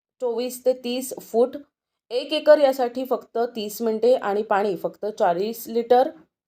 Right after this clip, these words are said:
तर टर्बोमिस्ट सहाशे मध्ये अधिक प्रभावी फवारणीसाठी हाय इयर आउटपुट, पॉवर आणि इंजिनाची बचत, टाकी पॉवरथिलिंग बनावटीची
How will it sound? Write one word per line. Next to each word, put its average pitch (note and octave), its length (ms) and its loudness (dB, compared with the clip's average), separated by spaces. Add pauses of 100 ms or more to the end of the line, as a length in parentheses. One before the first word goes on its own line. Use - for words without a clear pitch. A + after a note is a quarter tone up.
(360)
तर C#4 180 -12
टर्बोमिस्ट D#4+ 720 2
सहाशे B3 480 0
मध्ये A#3 460 0 (380)
अधिक D4+ 320 -6
प्रभावी C#4 460 2
फवारणीसाठी G3 1000 -2 (300)
हाय C#4+ 320 0
इयर C4+ 380 0
आउटपुट, G3 500 0 (180)
पॉवर G#3 460 0
आणि G3+ 360 -4
इंजिनाची A#3 600 -4
बचत, E3 360 0 (560)
टाकी C4 580 -6 (960)
पॉवरथिलिंग C#4+ 760 0
बनावटीची A3+ 1080 -2